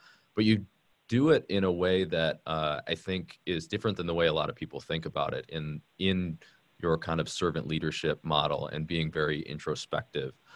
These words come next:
Um, so I wanted to kinda kick things off by, you know, kinda taking us back and maybe going to your childhood to talk about what, what kinda shaped you growing up, who,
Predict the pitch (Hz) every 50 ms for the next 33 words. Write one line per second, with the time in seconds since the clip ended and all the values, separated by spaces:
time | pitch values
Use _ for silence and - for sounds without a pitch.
0 | - - _ _ _ _ _ - 78 82 80 78 76 73 71 73 69 - - _
1 | _ _ _ _ _ _ _ - - _ _ - - 123 117 113 - - 110 107
2 | 131 170 202 190 160 - - 120 113 101 107 - 107 - - 104 101 92 85 92
3 | 90 95 95 - - 90 87 85 82 80 - _ - 92 95 95 85 - - 139
4 | 143 120 - - 104 101 - 104 95 90 82 - - - 85 87 90 87 - 85
5 | 82 85 87 87 92 92 87 95 92 90 85 80 - - 87 82 82 82 80 76
6 | - - 73 78 - - - 85 87 87 90 82 80 82 73 76 - - 85 85
7 | - - 80 87 85 82 80 - _ _ - - _ _ _ _ _ _ _ -
8 | 101 107 123 120 - - 117 147 156 - 175 151 110 - - 95 98 95 98 -
9 | 95 90 82 - 95 90 87 85 82 80 78 78 80 85 85 - - - - 98
10 | 95 95 90 85